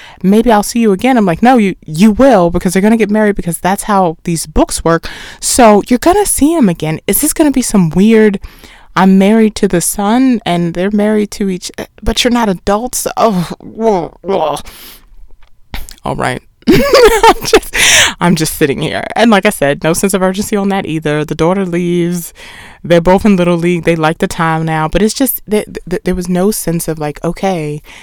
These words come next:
if she doesn't get enough chef jobs, she's gonna have to leave the town," right? They, they moved into this kind of worn down place that was to be destroyed, but we didn't know when it was gonna be destroyed. We didn't know what her timeline was on,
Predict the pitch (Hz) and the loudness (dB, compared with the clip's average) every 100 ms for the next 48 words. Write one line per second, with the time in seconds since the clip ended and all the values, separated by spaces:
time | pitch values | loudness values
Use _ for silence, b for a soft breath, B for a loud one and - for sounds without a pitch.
0 | B - 156 - 196 190 180 170 165 165 | B -6 -4 0 0 0 0 -2 -2 -4
1 | 160 156 - - 165 - 160 151 151 - | -4 -6 -4 -4 -4 -6 -6 -4 -6 -6
2 | 156 160 156 156 147 147 147 - 131 131 | -6 -4 -4 -6 -6 -8 -8 -10 -10 -8
3 | - 139 156 B B B 147 - 151 147 | -8 -6 -6 B B B -6 -4 -2 -2
4 | 175 190 180 - 156 151 - 151 143 143 | -2 0 -2 -2 -4 -6 -6 -6 -6 -4
5 | 147 156 160 151 151 151 151 147 147 b | -4 -2 -2 -4 -4 -2 -4 -6 -10 b
6 | b - - 156 165 - 160 147 - 151 | b -6 0 0 0 -2 -4 -4 -6 -2
7 | 160 143 - - 139 165 202 170 147 165 | -2 -2 -6 -2 -2 -2 -2 -2 0 0
8 | 151 175 151 135 139 175 185 139 131 135 | 0 0 -2 -2 0 0 0 -4 -6 -6
9 | 139 - 131 143 139 151 170 151 151 147 | -8 -4 -4 -4 -4 -4 -2 -2 -2 -2
10 | 143 B B 156 160 143 147 151 160 147 | -4 B B 0 0 0 0 0 -2 -2
11 | 147 143 147 147 143 143 139 | -4 -2 -2 -4 -4 -4 -6